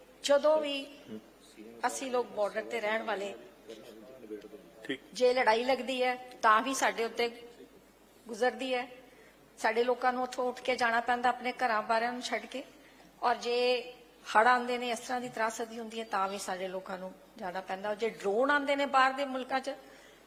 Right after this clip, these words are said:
Speaker 1: ਬਾਹਰ ਦੇ ਸਾਡੇ ਲੱਗਦੇ ਹੋਏ ਪਾਕਿਸਤਾਨ ਤੋਂ, ਤੇ ਉਹ ਵੀ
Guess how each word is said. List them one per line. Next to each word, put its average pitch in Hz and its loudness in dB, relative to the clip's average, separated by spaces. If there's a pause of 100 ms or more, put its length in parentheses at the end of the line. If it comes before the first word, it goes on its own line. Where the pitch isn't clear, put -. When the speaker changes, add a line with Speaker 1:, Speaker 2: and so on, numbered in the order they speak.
(100)
Speaker 1:
ਬਾਹਰ 233 8
ਦੇ 254 2
ਸਾਡੇ 220 2 (180)
ਲੱਗਦੇ 214 0
ਹੋਏ 240 -4
ਪਾਕਿਸਤਾਨ 226 -2
ਤੋਂ, 240 -6 (500)
ਤੇ 233 -2 (120)
ਉਹ 269 -2
ਵੀ 262 -6